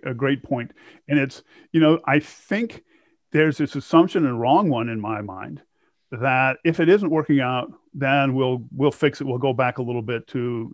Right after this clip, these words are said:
to, you know, the fossil fuels. Um, I, I, I don't have that confidence whatsoever. We see so often when a policy is failing, they blame something else and double down on the failed policy. You know, back, um,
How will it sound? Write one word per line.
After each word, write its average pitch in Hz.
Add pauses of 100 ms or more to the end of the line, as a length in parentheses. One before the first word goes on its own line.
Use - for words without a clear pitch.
to, 117
you 120
know, 107
the 107
fossil 123
fuels. - (380)
Um, 127
I, 190 (120)
I, 165
I 135
don't 247
have 123
that 120
confidence 127
whatsoever. 131
We 127
see 151
so 170
often 151 (360)
when 131
a 127
policy 160
is 127
failing, 156 (260)
they 135
blame 160
something 156
else 160
and 127
double 147
down 143
on 127
the 131
failed 117
policy. 165 (440)
You 127
know, 117
back, 131 (120)
um, 123